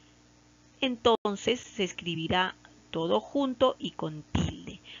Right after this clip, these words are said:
¿Por qué? Pues porque este por qué pasa a ser un sustantivo, ya que le antecede un artículo. Además,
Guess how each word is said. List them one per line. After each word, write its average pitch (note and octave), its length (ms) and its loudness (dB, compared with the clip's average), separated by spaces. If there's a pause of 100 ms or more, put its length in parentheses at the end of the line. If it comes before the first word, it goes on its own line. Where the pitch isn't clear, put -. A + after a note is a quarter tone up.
(100)
¿Por A#3 220 8
qué? G3 320 2 (960)
Pues G3 200 0
porque F#3 480 -2 (100)
este G#3+ 880 4 (560)
por F#3 260 4
qué A#3+ 460 0 (1300)
pasa G#3+ 400 4
a F#3 40 0
ser G#3+ 420 0 (220)
un G#3+ 200 -2
sustantivo, G3 1000 -4 (160)
ya F#3 180 4
que G#3+ 200 2
le F#3 180 2
antecede G3+ 960 4 (200)
un D#4+ 280 4 (300)
artículo. - 1000 -4 (3250)
Además, A#3 800 6